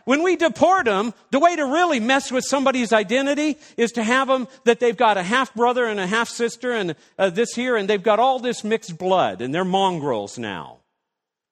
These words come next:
And they're not Israelites any longer because we've intermarried and we've, we've messed that up and they've lost sight of who they are. How many of you have had identity problems in your life? Do you know why? Because somebody tried to cast you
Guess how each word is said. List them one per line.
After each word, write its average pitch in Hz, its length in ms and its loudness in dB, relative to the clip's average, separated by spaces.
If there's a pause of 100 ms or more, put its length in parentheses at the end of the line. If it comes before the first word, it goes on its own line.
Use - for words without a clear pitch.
(160)
And 156 140 -2
they're 180 100 0
not 196 260 0
Israelites 147 720 0
any 131 180 -8
longer 143 360 -4
because 135 400 -8 (280)
we've 196 220 -2
intermarried 170 640 0
and 143 160 -4
we've, 156 300 -8 (220)
we've 175 200 -8
messed 180 300 -4
that 175 180 0
up 220 220 -2
and 151 120 -4
they've 160 140 -4
lost 190 320 -4
sight 214 200 -2
of 160 100 -10
who 202 120 -8
they 190 180 -4
are. 185 360 -8 (420)
How 214 100 -4
many 233 140 -6
of 185 100 -10
you 196 100 -2
have 170 100 -6
had 196 200 -4
identity 185 540 -4
problems 117 540 -6
in 104 140 -10
your 92 120 -14
life? 73 440 -16 (840)
Do 165 80 -8
you 175 60 -2
know 185 120 -2
why? 175 280 -2
Because 180 340 -8
somebody 196 360 -4
tried 196 320 -6
to 160 60 -14
cast 185 560 -10
you 185 340 -6